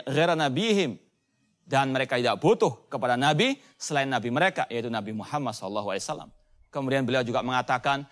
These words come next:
"Fala halala illa ma ahallahu, wala harama illa ma harramahu, wala dina illa ma syara'ahu." Maka tidak ada yang halal kecuali apa yang Allah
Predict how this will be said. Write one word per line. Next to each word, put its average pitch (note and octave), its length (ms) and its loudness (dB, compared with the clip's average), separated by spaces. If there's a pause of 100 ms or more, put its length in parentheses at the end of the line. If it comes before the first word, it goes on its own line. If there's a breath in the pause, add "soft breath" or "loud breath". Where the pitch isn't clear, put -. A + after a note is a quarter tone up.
(200 soft breath)
"Fala C3 260 2
halala C3 640 2
illa C3 320 0
ma C3 80 -4
ahallahu, C3 640 0
wala A#2 240 2
harama C#3 540 0
illa A3 180 2
ma G3 140 0
harramahu, G#3 560 2 (320 loud breath)
wala C#3 340 4
dina A#2 320 -4
illa A2+ 240 -4
ma G2 160 -6
syara'ahu." F2 460 -10 (420)
Maka A#2 240 2
tidak G#3 300 2
ada - 80 2
yang F3 80 -2
halal A3 420 4
kecuali A#2+ 320 -4
apa G3+ 240 -2
yang B2 60 -12 (180)
Allah F#3 380 2